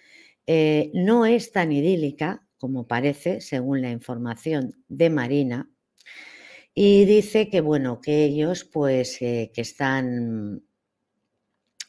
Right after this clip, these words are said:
no están bien, porque Marta es muy controladora,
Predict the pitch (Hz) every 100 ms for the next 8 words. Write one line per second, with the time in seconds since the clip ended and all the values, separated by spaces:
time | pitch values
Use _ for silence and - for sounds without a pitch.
0 | _ 175 190 185 165 131 123 147 180 196
1 | - - - - _ _ 165 151 151 151
2 | 151 151 135 135 131 147 170 170 - 123
3 | 113 104 151 151 123 120 135 135 139